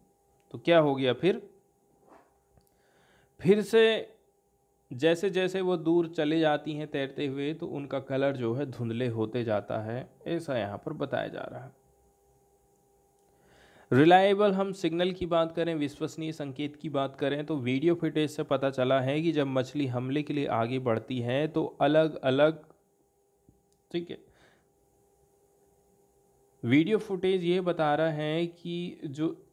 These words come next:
स्ट्रिप्स दिखाई दे रही हैं इंडिविजुअल मार्लिन्स के ऊपर में, got far brighter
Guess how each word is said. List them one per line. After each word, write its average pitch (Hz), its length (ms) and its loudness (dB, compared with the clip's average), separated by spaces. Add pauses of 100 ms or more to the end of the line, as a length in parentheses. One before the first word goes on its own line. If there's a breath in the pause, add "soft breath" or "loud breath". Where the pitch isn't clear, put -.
(120)
स्ट्रिप्स - 760 -4 (140)
दिखाई 147 460 0
दे 151 160 2
रही 156 180 -2
हैं 156 160 -4
इंडिविजुअल 143 720 -2
मार्लिन्स 131 600 -2
के 151 160 -10
ऊपर 139 460 -4
में, 147 360 -8 (460 soft breath)
got 165 380 4
far 147 280 0 (160)
brighter 131 460 0